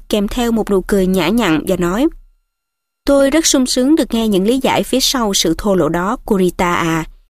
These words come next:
Nhưng tôi e là chúng ta sẽ phải để sau này hãy thảo luận vấn đề đó. Buổi lễ cân đũa phép sắp bắt đầu, và nếu một trong bốn nhà quán quân bị giấu biệt trong phòng xếp để chổi, thì buổi lễ sẽ không bắt đầu được."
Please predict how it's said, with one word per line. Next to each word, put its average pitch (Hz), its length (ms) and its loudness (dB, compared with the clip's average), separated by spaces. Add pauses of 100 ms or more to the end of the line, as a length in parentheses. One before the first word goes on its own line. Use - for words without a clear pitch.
(200)
Nhưng 277 140 4
tôi 285 240 2
e 277 260 0
là 220 120 0
chúng 214 200 -4
ta 233 260 -2
sẽ - 180 0
phải 180 160 -4
để 165 120 2
sau 220 220 -2
này 196 220 0
hãy 185 140 -4
thảo 190 160 -2
luận 175 240 2
vấn 185 160 0
đề 269 140 0
đó. 190 320 -2 (540)
Buổi 214 120 4
lễ 196 180 4
cân 240 240 2
đũa 196 100 2
phép 269 280 -2
sắp - 200 0
bắt - 160 -4
đầu, 185 280 2 (300)
và 220 140 2
nếu 240 360 2
một 247 180 0
trong 240 160 0
bốn 233 200 0
nhà 294 160 2
quán 214 260 -2
quân 247 240 0
bị 185 180 2
giấu 233 120 0
biệt 240 220 0 (100)
trong 202 200 0
phòng 170 240 -2
xếp 247 240 -4
để 175 140 0
chổi, 165 360 0 (340)
thì 262 140 2
buổi 220 160 4
lễ 196 260 0
sẽ - 240 0
không 185 260 -6
bắt 240 160 -6
đầu 170 160 0
được." 170 260 2